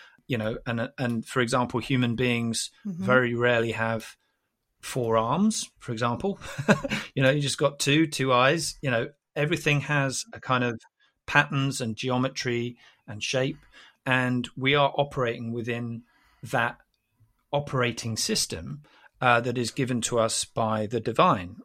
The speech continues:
Speaker 1: right? So I often say to people that, you know, I'm not my body. I am the soul within the body, and the body was given by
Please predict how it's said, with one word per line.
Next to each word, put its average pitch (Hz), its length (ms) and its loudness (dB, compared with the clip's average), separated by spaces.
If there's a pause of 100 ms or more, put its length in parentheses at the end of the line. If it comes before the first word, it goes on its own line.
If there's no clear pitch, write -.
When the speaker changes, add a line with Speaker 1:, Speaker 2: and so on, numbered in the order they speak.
(120)
Speaker 1:
right? 139 240 -2
So 117 520 0
I 123 100 2
often 120 340 0
say 135 220 0
to 123 80 -6
people 107 560 -8 (320)
that, 113 220 -4 (300)
you 131 100 -4
know, 107 240 -8
I'm 117 200 2
not 117 240 -2 (140)
my 110 260 -4
body. 151 460 -2 (240)
I 117 160 -6
am 110 220 -6
the 107 60 -8
soul 120 460 0
within 131 320 -2
the 117 80 -4
body, 98 340 -10
and 104 120 -10
the 107 40 -10
body 123 320 -2
was 107 140 -6
given 107 480 -8 (160)
by 104 380 -10